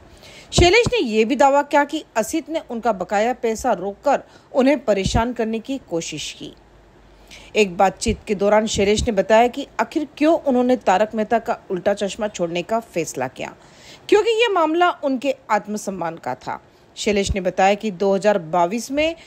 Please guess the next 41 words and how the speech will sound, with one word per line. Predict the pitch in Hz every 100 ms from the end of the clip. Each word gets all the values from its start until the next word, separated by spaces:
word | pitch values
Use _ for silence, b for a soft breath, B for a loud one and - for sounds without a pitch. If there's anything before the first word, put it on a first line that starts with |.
| B B -
उन्हें | 302 381 - 320
एक | 320
सेलिब्रिटी | - 240 233 240 311 330
गेस्ट | 202 220 240 -
के | 269
तौर | - 208 233
पर | - 220 b b b -
सब | - 381 -
टीवी | 349 320
के | 349 349
एक | 339 - 262 262 _ 247
स्टैंड | - 294 320 370
अप | 370
शो | - 277 262
गुड | 185 196
नाइट | 226 277 262 226
इंडिया | 202 208 214
में | 254 -
इनवाइट | 190 170 165 -
किया | 165 156
गया | 156 143
था, | 165 - b b -
क्योंकि | 202 220
शैलेश | 190 202 202 220
को | - 226
कवि | - 190 220
के | 262
तौर | 254 233
पर | 220 269
पहचान | 254 196 - 160
मिली | 151 156 147
है, | 151 - B B B B
इसलिए | 381 - 466
वह | 440
शो | 381 311 285
का | 320
हिस्सा | 262 220 - 240
बनकर | 233 233 254
बहुत | 190 214 -
खुश | - 175 - -
थे। | -